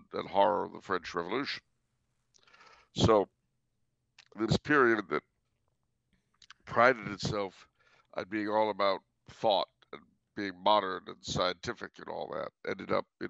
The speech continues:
utter barbarism. Well, the Romantics,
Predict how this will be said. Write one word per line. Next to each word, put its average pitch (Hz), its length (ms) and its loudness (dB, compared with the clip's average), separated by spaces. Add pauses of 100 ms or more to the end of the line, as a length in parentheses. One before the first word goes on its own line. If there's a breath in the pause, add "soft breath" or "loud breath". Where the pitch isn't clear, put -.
(120)
utter 101 200 2
barbarism. 87 680 -2 (1800 soft breath)
Well, 117 200 2
the 107 60 -2
Romantics, 127 1040 -2